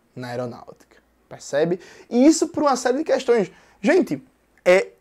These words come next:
<laughs> é, é muito interessante, né? Porra, todo mundo lê Foucault no Brasil, todo mundo gosta de Foucault,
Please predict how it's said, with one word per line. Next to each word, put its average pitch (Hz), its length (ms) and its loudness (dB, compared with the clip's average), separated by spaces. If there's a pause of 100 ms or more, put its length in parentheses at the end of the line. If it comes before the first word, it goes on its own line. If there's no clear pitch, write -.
(340)
<laughs> - 480 -10
é, - 240 -2
é 196 120 4
muito 233 220 0
interessante, 226 640 -2
né? 190 120 -4
Porra, 185 260 -4
todo 180 240 -2
mundo 190 240 -2
lê 190 120 2
Foucault 175 380 -4
no 165 80 -4
Brasil, 156 240 -2
todo 160 160 -6
mundo 165 160 -6
gosta 156 240 -4
de - 80 -14
Foucault, 160 540 -4